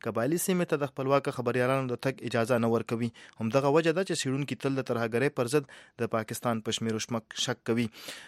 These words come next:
نه هم د پاکستان فوز هوایي بریدونو کې د ممکنه وژل شوو ولسي خلکو اندازه معلومه ده. د فوز د عامو اړیکو څانګې تر مخه زیارت په ورځ اته ویشت ترهګر د شمالي وزیرستان په شوال او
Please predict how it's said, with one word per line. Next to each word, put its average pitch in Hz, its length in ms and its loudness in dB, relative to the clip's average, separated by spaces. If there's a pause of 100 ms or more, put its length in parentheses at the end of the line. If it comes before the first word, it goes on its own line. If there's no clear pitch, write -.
(140)
نه 120 160 0
هم 131 160 0
د - 100 -2
پاکستان 113 540 -2
فوز 120 240 -2
هوایي 113 240 0
بریدونو 127 320 -4
کې 123 140 -2
د 120 80 0
ممکنه 120 340 0
وژل 113 300 -2
شوو 160 180 0
ولسي 123 320 -2
خلکو 120 420 -6
اندازه 110 400 0 (320)
معلومه 117 400 2
ده. 113 80 2 (380)
د 110 160 -6
فوز 120 200 0
د 117 120 2
عامو 117 180 0
اړیکو 117 300 -4
څانګې 120 240 -2 (100)
تر 117 160 -4
مخه - 520 -2 (720)
زیارت 135 360 2
په 135 80 2
ورځ 135 140 0 (120)
اته 175 240 4
ویشت 143 180 0
ترهګر 113 400 0
د 117 100 -2
شمالي 113 320 -2
وزیرستان 113 560 -4
په 113 100 -4
شوال 135 320 2
او 143 40 4